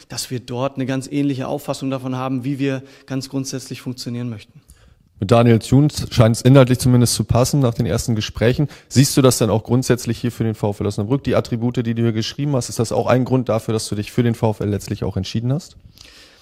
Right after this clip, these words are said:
Speaker 1: Ja, ich hatte, äh, wirklich mit Daniel schon einige Berührungspunkte jetzt in den letzten Tagen, ähm, und muss sagen, dass ich glaube, dass wir dort, äh, äh,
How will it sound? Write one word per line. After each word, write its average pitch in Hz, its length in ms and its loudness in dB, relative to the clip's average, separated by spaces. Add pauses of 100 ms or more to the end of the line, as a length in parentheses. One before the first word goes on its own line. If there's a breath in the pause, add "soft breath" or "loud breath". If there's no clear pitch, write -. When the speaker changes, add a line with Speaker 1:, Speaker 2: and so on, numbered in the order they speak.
(240 soft breath)
Speaker 1:
Ja, 175 120 4
ich 156 80 0
hatte, 143 360 2
äh, 135 600 -8
wirklich 147 220 0
mit 131 220 -2
Daniel 151 280 -2
schon 143 180 -2
einige 160 320 -2
Berührungspunkte 170 720 -4
jetzt 160 320 -6
in 156 80 -4
den 147 80 -2
letzten 156 280 -6
Tagen, 160 560 -8
ähm, 131 680 -4
und 135 160 -6
muss 135 160 -2
sagen, 139 260 0
dass 131 140 -4
ich 120 80 -12
glaube, 135 320 -2
dass 135 100 -6
wir 135 80 -6
dort, 135 380 -6
äh, 127 260 -4
äh, 123 40 -12